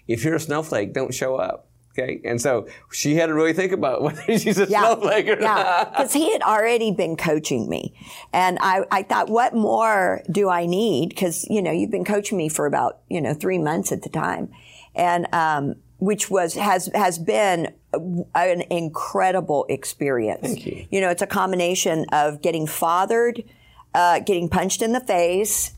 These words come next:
Speaker 2: and, um, <laughs> and also such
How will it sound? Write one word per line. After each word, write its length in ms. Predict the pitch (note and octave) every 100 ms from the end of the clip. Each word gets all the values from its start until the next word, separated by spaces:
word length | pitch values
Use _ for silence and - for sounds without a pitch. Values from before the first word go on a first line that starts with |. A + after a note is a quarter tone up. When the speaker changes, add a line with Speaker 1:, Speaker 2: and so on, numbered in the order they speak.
| -
Speaker 2:
and, 420 | F3 F3+ F#3 F#3 D#3+
um, 460 | E3 E3+ E3 E3 E3+ -
<laughs> 160 | - F#3+
and 100 | F#3+
also 720 | G3+ A#3+ - G#3 F#3+ F3+ - - -
such 580 | - - - A#3 A#3+